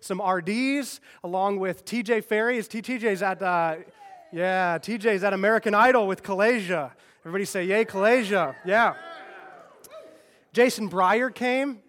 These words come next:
Folks, I pro-, Jason was there loading stuff into my house, and I appreciate all of you, right? But even with, even with all of the help yesterday, friends, I am weary.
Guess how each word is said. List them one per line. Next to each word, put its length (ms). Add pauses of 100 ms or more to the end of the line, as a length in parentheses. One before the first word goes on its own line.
(160)
Folks, 280
I 60
pro-, 260
Jason 500
was 140
there 200
loading 400
stuff 380
into 180
my 160
house, 240 (240)
and 80
I 60
appreciate 640
all 240
of 160
you, 160
right? 340 (280)
But 260
even 460
with, 480 (1000)
even 380
with 240
all 240
of 80
the 120
help 360 (140)
yesterday, 720 (420)
friends, 400
I 160
am 160
weary. 440